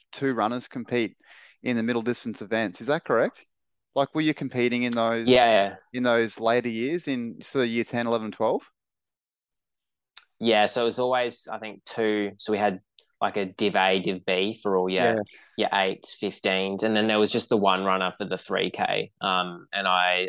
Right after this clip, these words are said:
Speaker 2: I think I did that from grade ten. I was, um, the runner for Villanova, grades ten, eleven, twelve at A R C.
Speaker 1: For the
Speaker 2: Yeah,
Speaker 1: three thousand.
Speaker 2: but I was always for the three thousand, yeah.
Speaker 1: Yeah, and how do you go with time with that? Were you sub,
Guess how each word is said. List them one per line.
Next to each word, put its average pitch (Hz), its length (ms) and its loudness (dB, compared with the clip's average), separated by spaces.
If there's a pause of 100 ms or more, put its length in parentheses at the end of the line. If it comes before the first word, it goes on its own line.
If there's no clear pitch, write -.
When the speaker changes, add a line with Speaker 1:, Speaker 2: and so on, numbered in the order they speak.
Speaker 2:
I 101 140 -2
think 101 100 -4
I 98 100 4
did 92 180 -2
that 90 180 2 (100)
from 95 180 -4
grade 90 360 -2
ten. 95 420 -10 (180)
I 90 100 2
was, - 520 -2 (300)
um, 101 420 -6
the 101 140 0
runner 90 240 4
for 92 180 0
Villanova, 87 680 0 (420)
grades 87 280 0
ten, 92 160 -4
eleven, 87 280 -2
twelve 87 280 2
at 82 60 2
A 80 60 2
R 85 240 0
C. 90 420 -6 (160)
Speaker 1:
For 135 80 0
the 120 80 0
Speaker 2:
Yeah, - 20 -2
Speaker 1:
three 113 280 0
thousand. 107 340 2
Speaker 2:
but 120 100 6
I 113 120 6
was 104 160 2
always 92 500 -4 (600)
for 117 60 -4
the 101 120 -2
three 87 240 -2
thousand, 85 420 -4
yeah. 87 380 0 (880)
Speaker 1:
Yeah, 113 240 0
and 120 80 -4
how 123 100 0
do 113 80 -6
you 113 60 0
go 110 100 4
with 104 120 -4
time 110 280 -2
with 120 140 -6
that? 104 220 0
Were 113 100 -6
you 110 320 0
sub, 117 320 0